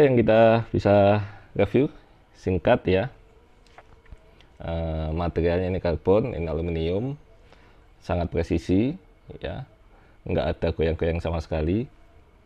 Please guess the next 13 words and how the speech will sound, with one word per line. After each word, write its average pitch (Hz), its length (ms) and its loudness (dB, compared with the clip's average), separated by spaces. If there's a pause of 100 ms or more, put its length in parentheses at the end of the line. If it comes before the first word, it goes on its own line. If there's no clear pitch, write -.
(880)
Kemudian 85 800 -2
kualitasnya 82 960 -4 (160)
sangat 85 400 -6
tinggi 95 240 0 (880)
ya. - 240 -14 (160)
Ini 98 320 0
bisa 92 240 -2
bersaing 90 480 -2
dengan 85 400 -4 (320)
Excel 104 480 -2
ya, 69 240 -6 (800)
orang 85 240 -6
banyak 73 240 -6